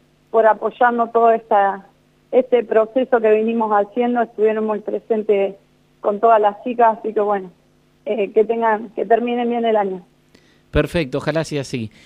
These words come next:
Speaker 2: Marcela Castro es directora técnica del equipo de fútbol femenino de All Boys, que ganó la zona campeonato, que va ganando tres a cero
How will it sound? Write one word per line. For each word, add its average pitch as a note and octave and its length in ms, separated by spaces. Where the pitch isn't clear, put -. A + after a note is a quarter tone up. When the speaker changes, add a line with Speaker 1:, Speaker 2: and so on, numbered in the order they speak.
Speaker 2:
Marcela G3 340
Castro A3+ 260
es F#3 60
directora F3 500
técnica F3+ 600
del C3+ 380
equipo D#3+ 280
de D3 60
fútbol E3 260
femenino D3 480
de C#3+ 60
All C#3+ 120
Boys, F3+ 460
que A#2+ 340
ganó C3 460
la C#3 100
zona D3 240
campeonato, D3+ 840
que B2 180
va B2 160
ganando B2+ 520
tres D3 340
a C#3 80
cero C3+ 500